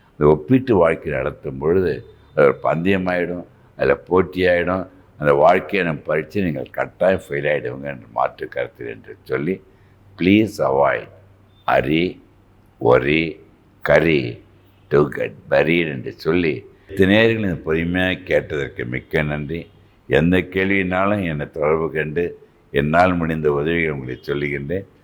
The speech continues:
நேயர்கள் அனைவருக்கும், இதை கேட்டவர்கள் அனைவரும் இன்றைக்கே குறைந்தது நூறு பேர், ஆயிரம் பேருக்கு இந்த செய்தியை பரவ செய்து விட்டால் உலக மக்கள் அனைவரும் அமைதியாக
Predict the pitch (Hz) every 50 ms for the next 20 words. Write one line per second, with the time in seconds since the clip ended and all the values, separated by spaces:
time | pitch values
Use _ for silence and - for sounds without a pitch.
0 | _ _ _ _ - 73 85 95 104 101 95 92 92 98 104 107 107 107 107 110
1 | 107 - 131 117 98 85 76 - - 87 82 78 - 87 82 78 71 67 65 71
2 | 78 82 82 87 95 98 90 - - _ _ _ _ _ - 80 90 95 101 95
3 | 101 101 - - - 107 104 98 85 69 - - - - _ _ _ _ _ _
4 | _ _ - - 85 82 90 98 107 113 113 120 117 113 98 85 78 78 82 82
5 | 80 78 78 - 90 90 87 85 78 71 60 55 - - - - _ _ _ _
6 | _ _ _ _ _ _ _ _ _ - - 50 65 78 78 78 78 76 71 67
7 | 62 90 87 95 92 87 - - 76 69 62 64 55 - - 65 64 62 - -
8 | 85 87 92 90 87 85 82 - - - 67 65 71 82 87 87 85 - - 78
9 | 71 71 71 69 69 71 67 - - 85 85 85 87 85 - - _ _ _ _
10 | _ _ _ _ - - 73 80 82 82 82 82 80 78 - - - 67 65 67
11 | 69 76 82 82 82 85 90 90 87 - - - _ _ _ _ - - 65 71
12 | 80 80 80 80 80 80 80 78 73 73 73 78 85 95